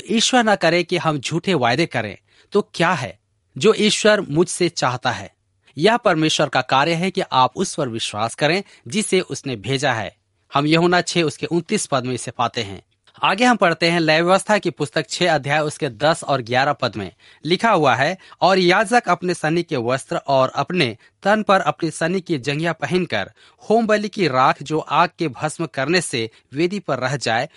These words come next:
उसे उठाकर वेदी के पास रखे। तब वह अपने ये वस्त्र उतारकर दूसरे वस्त्र पहनकर राख को छावनी से बाहर किसी शुद्ध स्थान पर ले जाए।" मित्रों,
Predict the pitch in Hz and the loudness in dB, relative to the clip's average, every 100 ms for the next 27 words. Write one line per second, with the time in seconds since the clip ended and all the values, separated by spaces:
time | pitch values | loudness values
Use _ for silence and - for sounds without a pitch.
0 | - - 214 - 254 208 190 196 196 185 | -20 -8 -6 -2 -2 -2 0 -2 -2 -2
1 | 151 156 170 156 143 131 131 - 110 104 | -2 -4 -4 -4 -4 -2 -2 -4 -12 -10
2 | - 107 - _ _ _ _ 220 226 214 | -10 -10 -12 _ _ _ _ 0 2 4
3 | 208 170 - 180 175 156 156 - 151 139 | 2 2 -2 -4 0 0 0 -4 -10 -2
4 | 160 170 - 170 131 165 202 180 165 - | 2 2 0 -2 -2 -4 -2 -2 -2 -6
5 | 139 - 123 180 185 110 107 - _ - | -10 -8 -6 -6 -6 -6 -6 -8 _ -10
6 | 139 170 220 - 190 180 - 143 170 185 | 0 2 2 0 -4 -4 -4 -4 -2 -4
7 | - 123 143 160 165 170 - _ - 196 | -4 -2 0 2 2 -2 -10 _ -8 -6
8 | - 202 190 - - 226 190 156 - - | -4 -6 -6 -10 -2 0 0 -4 -6 -2
9 | 156 156 139 120 127 117 113 104 90 _ | -2 -2 -4 -4 -6 -4 -6 -8 -12 _
10 | _ _ 196 226 202 190 | _ _ -8 -4 2 2